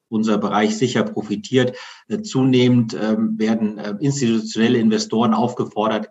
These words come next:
auch Nachhaltigkeitsaspekte in ihrer Geldanlage zu berücksichtigen. Und das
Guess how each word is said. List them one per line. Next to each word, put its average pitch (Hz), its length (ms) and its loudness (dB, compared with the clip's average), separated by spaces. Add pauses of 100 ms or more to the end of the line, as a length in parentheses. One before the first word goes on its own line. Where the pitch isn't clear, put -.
auch 110 240 -4
Nachhaltigkeitsaspekte 110 1300 -2
in - 80 -2
ihrer 107 260 0
Geldanlage 104 600 -2
zu 98 160 -10
berücksichtigen. 123 680 0 (300)
Und 104 180 0
das - 340 0